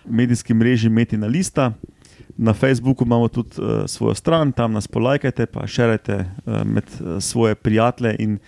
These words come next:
neprijatelje naše vsebine. Na Twitterju pod hashtag metamorfoza, Roman je tam na at Romunov, Urša-, Urša na at Gozdna Jožica, jaz na at Matjaž Gregorič.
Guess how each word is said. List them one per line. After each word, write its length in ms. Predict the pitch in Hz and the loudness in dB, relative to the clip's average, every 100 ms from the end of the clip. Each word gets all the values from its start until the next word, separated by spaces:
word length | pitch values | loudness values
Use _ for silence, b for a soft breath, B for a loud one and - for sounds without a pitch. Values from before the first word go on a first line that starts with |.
| b b | b b
neprijatelje 760 | - 120 117 117 110 113 - 107 | 0 0 2 2 2 2 0 -2
naše 260 | 107 110 | -2 -2
vsebine. 520 | 107 - 110 175 143 - b b b b b b | -4 -4 -2 2 2 0 b b b b b b
Na 200 | 120 117 | -2 -2
Twitterju 440 | - 143 127 110 | 0 0 4 2
pod 220 | - 110 | 2 -2
hashtag 440 | - 123 120 - 117 | -2 -2 -2 0 -2
metamorfoza, 840 | 117 117 110 101 - 170 139 123 107 b b - | -2 -4 -4 -6 -2 0 2 0 -2 b b -4
Roman 340 | 120 123 113 | 0 2 2
je 60 | 107 | 0
tam 220 | 120 113 | 0 2
na 120 | 110 | 2
at 220 | 98 117 | 0 -4
Romunov, 580 | 104 110 165 151 123 117 | -2 0 2 4 4 2
Urša-, 340 | 107 117 - 120 | 2 0 -2 -2
Urša 340 | 139 131 123 | 0 0 -2
na 140 | 110 107 | -4 -2
at 320 | 117 - - | -4 -4 -12
Gozdna 540 | - 117 107 117 104 107 | -10 -6 2 2 4 2
Jožica, 420 | 110 139 135 117 | 4 4 2 0
jaz 220 | 107 110 | 0 0
na 80 | 113 | -4
at 180 | - - | -2 -2
Matjaž 320 | 104 98 101 | -2 -2 -4
Gregorič. 560 | 101 170 151 139 127 | -2 0 2 0 -2